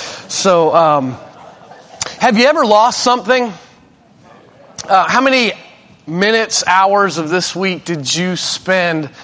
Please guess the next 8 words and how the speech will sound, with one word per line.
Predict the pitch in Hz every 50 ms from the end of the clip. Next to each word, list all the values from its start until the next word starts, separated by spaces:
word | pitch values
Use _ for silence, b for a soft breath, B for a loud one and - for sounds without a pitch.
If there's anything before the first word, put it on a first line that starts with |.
| B B B B B B
searching | - - - 220 233 226 220 - - 233 202 180
for | 156 185 185
something? | 170 - 202 180 170 143 - 139 120 110 113 - -
Keys, | - - 220 220 220 220 220 214 208 202 170 156 - - - B B B B B B B B B B B B -
checkbook, | - - 196 220 214 - - - 214 196 208 202 208 - - - - - B B B B B B B
uh, | 156 170 165 165 165
something. | - - 190 208 208 180 - 190 196 196 190 180 165
Um, | - - 175 175 165 160 156 147 147 131